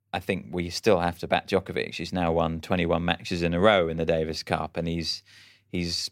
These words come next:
so desperate to win this for Serbia. So it's fascinating. I do feel like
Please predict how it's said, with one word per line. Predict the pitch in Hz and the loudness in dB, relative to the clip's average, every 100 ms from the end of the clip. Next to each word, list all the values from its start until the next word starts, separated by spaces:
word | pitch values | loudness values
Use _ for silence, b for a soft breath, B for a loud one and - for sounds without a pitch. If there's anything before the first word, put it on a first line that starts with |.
| _ | _
so | - - - - 135 131 120 110 92 | -4 -2 0 0 2 6 6 4 4
desperate | 82 78 - 95 - | 2 0 -4 -2 -2
to | - 87 | -2 -2
win | 82 | 0
this | 82 80 | -2 -6
for | - | -8
Serbia. | - 82 71 69 60 52 - b b b b b - | 0 2 2 0 -2 -4 -8 b b b b b -6
So | - 104 95 90 90 _ _ _ _ _ _ _ _ _ _ _ _ _ _ _ _ | 2 6 6 2 -2 _ _ _ _ _ _ _ _ _ _ _ _ _ _ _ _
it's | 113 107 - | -2 -2 0
fascinating. | 127 127 98 78 80 - 82 85 | -2 0 0 -2 -4 -6 -8 -4
I | 101 95 | -2 0
do | 110 104 | 2 2
feel | 101 104 | 4 4
like | 98 101 98 | 6 2 0